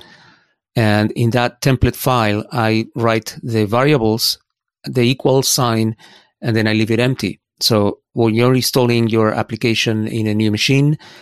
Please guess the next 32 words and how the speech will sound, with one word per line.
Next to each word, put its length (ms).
you 120
copy 460
the 140
dot 220
E 100
M 100
V 320
dash 320
template 540
to 100
dot 240
E 80
M 100
V, 320
and 140
then 160
you 80
fill 240
out 340
your 240
secrets. 540
And 320
yes, 540
it 160
is 200
annoying, 560
but 120
it's 160
only 160
the 100
first 320
time. 240